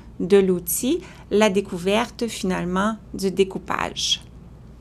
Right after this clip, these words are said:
Le secret de l'accompagnement de l'enfant qui se trouve dans la phase de l'expérimentation,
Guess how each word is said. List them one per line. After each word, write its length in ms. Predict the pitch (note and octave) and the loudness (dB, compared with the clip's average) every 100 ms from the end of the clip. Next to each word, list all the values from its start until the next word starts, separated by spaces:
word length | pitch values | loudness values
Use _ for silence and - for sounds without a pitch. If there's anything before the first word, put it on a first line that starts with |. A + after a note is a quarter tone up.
| - - - | -20 -14 -2
Le 80 | G#3 | 0
secret 300 | B3 - G#4 | 0 0 2
de 80 | D4+ | 4
l'accompagnement 580 | A3 A3+ A3+ A3 A#3 | 4 2 2 2 4
de 80 | B3+ | 2
l'enfant 560 | G#3 F#3 F#3 - F3+ - | 2 0 -4 0 0 0
qui 100 | - | -4
se 120 | G3+ | -6
trouve 260 | G3 A3+ G#3+ | -4 -2 0
dans 140 | G3 | 0
la 120 | F3+ | -2
phase 380 | F#3 G#3 G#3+ G#3 | -2 0 0 0
de 80 | F#3 | 0
l'expérimentation, 1300 | F#3 G3+ - G3+ F#3+ G3+ F#3 F3+ E3+ F3 - A#3+ | 0 0 -2 -4 -2 -4 -4 -4 -4 -4 0 0